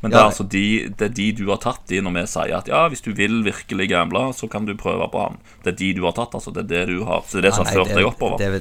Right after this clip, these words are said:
Speaker 2: det vil å, det vil å ta litt hardt i. Eh, men
Speaker 1: Ja.
Speaker 2: det har gitt, det har gitt meg mer rom til å så,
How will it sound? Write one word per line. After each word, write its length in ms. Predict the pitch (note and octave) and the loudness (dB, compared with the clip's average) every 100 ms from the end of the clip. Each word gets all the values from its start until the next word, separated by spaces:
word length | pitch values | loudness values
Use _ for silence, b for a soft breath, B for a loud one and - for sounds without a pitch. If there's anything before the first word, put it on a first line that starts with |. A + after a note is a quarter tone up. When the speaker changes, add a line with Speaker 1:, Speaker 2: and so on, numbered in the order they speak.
| - | -2
Speaker 2:
det 140 | G#2 | -2
vil 80 | F#2+ | -2
å, 400 | F#2 F2+ - - | -4 -4 -8 -10
det 100 | F#2+ | -8
vil 100 | F2+ G2 | -6 -8
å 60 | |
ta 160 | - F2+ | -8 -8
litt 160 | E2+ - | -8 -6
hardt 280 | F#2+ - - | -8 -8 -8
i. 100 | - - | -8 -10
Eh, 500 | - F2+ F2+ - G1+ - | -6 -4 -4 -6 -8 -2
men 40 | |
Speaker 1:
Ja. 100 | G2 | 0
Speaker 2:
det 20 | |
har 80 | G2+ | 0
gitt, 160 | G2+ - - | -2 -6 -8
det 60 | G#2 | -4
har 60 | G#2 | -4
gitt 100 | - | -4
meg 140 | F#2+ | -4
mer 120 | F#2 | -2
rom 320 | F#2 F2+ A2 A2+ | -2 -2 -2 -4
til 240 | G2+ F2+ | -4 -4
å 60 | E2+ | -4
så, 180 | F#2 | -4